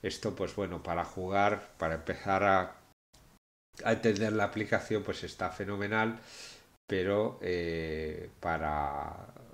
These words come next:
parece ser que para un entorno de producción esto, para una aplicación, eh, en un entorno real,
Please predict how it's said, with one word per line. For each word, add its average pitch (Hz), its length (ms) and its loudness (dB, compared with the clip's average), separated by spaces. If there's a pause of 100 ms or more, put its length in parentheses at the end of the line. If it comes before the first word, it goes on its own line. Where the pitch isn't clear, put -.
(280)
parece 90 400 -2
ser 87 280 -2
que 80 500 -4
para 78 320 0
un 80 160 -8
entorno 85 440 -8
de 85 100 -6
producción 87 640 -8
esto, 90 440 -8
para 82 200 -4
una 82 160 -6
aplicación, 82 760 -8 (460)
eh, 80 600 -4
en 85 180 -6
un 90 120 -6
entorno 85 440 -4
real, 82 420 0